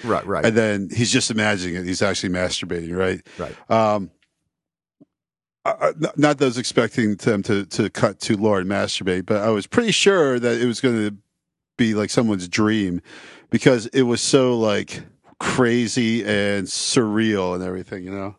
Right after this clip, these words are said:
Speaker 1: Yeah, but it, I, I mean, it was, to me, I mean, that was the highlight, and, and, and not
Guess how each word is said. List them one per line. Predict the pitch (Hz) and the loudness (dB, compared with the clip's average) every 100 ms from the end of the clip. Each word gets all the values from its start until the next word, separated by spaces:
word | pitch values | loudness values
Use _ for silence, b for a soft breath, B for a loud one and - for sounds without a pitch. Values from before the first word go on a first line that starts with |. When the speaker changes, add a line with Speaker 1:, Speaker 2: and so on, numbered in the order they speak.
| _ _ - | _ _ -10
Speaker 1:
Yeah, | 82 71 _ - | -8 -8 _ -2
but | 117 107 _ | 0 0 _
it, | 131 - | -6 -2
I, | 135 - 151 | -2 0 2
I | |
mean, | 147 139 - | 4 2 2
it | 143 - | 2 4
was, | 135 123 117 110 | 4 6 4 0
to | - 147 | -2 -2
me, | 147 139 | 0 0
I | |
mean, | 139 151 | 2 4
that | 170 | 4
was | 147 - | 4 2
the | 113 | 2
highlight, | 123 117 107 104 98 - - | 4 6 4 0 -2 -6 -4
and, | 123 117 | -4 0
and, | 143 135 - | 0 0 -2
and | 143 135 - _ _ _ _ - _ - 76 _ - | -2 -2 -4 _ _ _ _ -20 _ -16 -16 _ -14
not | 139 165 196 - | -2 4 6 4